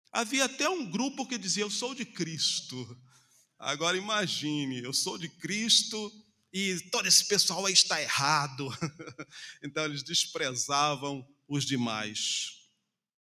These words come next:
Temos o desafio da unidade. Um edifício precisa estar unido, as paredes, os tijolos, todos unidos, porque senão,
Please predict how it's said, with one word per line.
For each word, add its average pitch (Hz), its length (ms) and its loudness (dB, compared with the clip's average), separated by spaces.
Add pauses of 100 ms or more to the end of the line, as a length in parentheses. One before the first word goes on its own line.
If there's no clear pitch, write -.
(200)
Temos 160 300 2
o 156 60 -2
desafio 156 760 0
da 143 340 0 (320)
unidade. 131 720 2
Um 156 140 4
edifício 202 800 2
precisa 175 560 0
estar 190 420 0 (340)
unido, 175 640 0
as 135 220 4
paredes, 147 840 0
os 151 180 2
tijolos, 147 840 0
todos 202 800 0
unidos, 160 680 -2
porque 165 400 -6
senão, 175 600 4